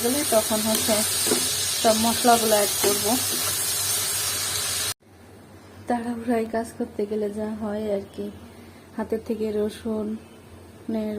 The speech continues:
বক্সটা পড়ে সব একদম চারদিকে হয়ে গিয়েছে, অর্ধেক রসুন পড়ে গিয়েছে। কিছু করার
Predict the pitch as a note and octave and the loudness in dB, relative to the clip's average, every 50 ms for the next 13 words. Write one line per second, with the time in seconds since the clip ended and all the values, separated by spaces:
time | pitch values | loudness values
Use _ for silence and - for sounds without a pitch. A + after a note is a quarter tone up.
0 | G3 G#3 G#3 G3+ G#3 G#3 - - - - G#3+ G#3 G#3 G#3+ - - - - - - | -4 -4 -4 -4 -4 -6 -10 -14 -8 -4 -4 -4 -4 -4 -8 -12 -16 -20 -20 -20
1 | - - - - - - - - - - - G#3+ G#3+ G#3+ G#3+ G#3+ A#3 B3+ B3+ A3 | -20 -20 -20 -20 -20 -20 -20 -20 -20 -10 -6 -4 -4 -2 0 2 4 4 4 2
2 | G3+ - - - - - - - - - - - - - - - - - - A3+ | -2 -6 -12 -18 -20 -20 -20 -20 -20 -20 -20 -20 -20 -20 -20 -18 -18 -10 -6 -4
3 | A3 A3 G#3+ A3 G#3+ G#3 G3+ G3+ G3 G3 G3+ G#3+ G#3+ G#3 G#3 - - A3 A3 A3 | -4 -2 -2 -2 -2 -2 -2 -2 -4 -4 -4 -6 -6 -8 -8 -6 -4 -4 -4 -4
4 | G#3+ G#3+ G3+ G3 - - A3 G#3+ - - A#3+ A#3+ A3+ A3+ G#3+ G3+ F#3+ F#3+ F#3+ G3+ | -6 -8 -10 -8 -8 -8 -8 -6 -2 0 0 0 0 0 -2 -4 -4 -6 -6 -6
5 | G3+ G3+ - A3 G#3+ G#3+ G#3 G#3 G#3 A#3+ A#3 A#3 A3 G#3+ G#3+ G#3+ A3+ A3 G#3+ G#3+ | -6 -6 -6 -6 -4 -4 -4 -4 -2 -4 -2 -2 -2 -4 -4 -4 -4 -6 -4 -4
6 | G#3 G#3 G3 G3 F#3+ G3 G3 G3+ G3+ G3+ - - G#3+ G#3+ - - - - - - | -4 -6 -6 -6 -6 -6 -6 -6 -6 -6 -8 -8 -8 -8 -10 -12 -18 -20 -20 -20
7 | - - - - - - - - - - - A#3 - - B3 B3 B3 A#3+ A#3 A#3+ | -20 -20 -20 -20 -20 -20 -20 -20 -20 -16 -14 -12 -8 -8 -4 -2 0 2 2 2
8 | A#3+ | 2